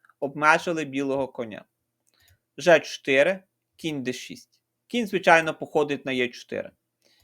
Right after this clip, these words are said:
Кінь Ж один, кінь Е чотири. Чорний кінь дуже сильний. Король Ф один, тура Б один.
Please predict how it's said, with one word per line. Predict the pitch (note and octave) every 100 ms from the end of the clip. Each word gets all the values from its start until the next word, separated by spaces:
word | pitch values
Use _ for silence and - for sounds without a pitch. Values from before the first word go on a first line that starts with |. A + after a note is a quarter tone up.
| _
Кінь | - F#3+ E3+
Ж | C#3 C#3+
один, | C#3 C3+ C#3+ F#3 F#3+ - _ -
кінь | E3+ D#3
Е | C#3
чотири. | C3 - - F#2 E2 _ _ _ - _ _ _
Чорний | - F#3+ F3 E3+
кінь | D#3+ G3+ F3
дуже | D#3 D3
сильний. | C3+ - G2 F2+ - _ _ _ _ _ _ _ _ _ _ _ _ _ _ _
Король | - F#3+ E3 C#3+
Ф | C#3 D3+
один, | B2 C3 D3 F#3 F#3+ _ _ _ _ _
тура | E3 D#3
Б | C#3 C3
один. | B2 A2+ D#2+ B1+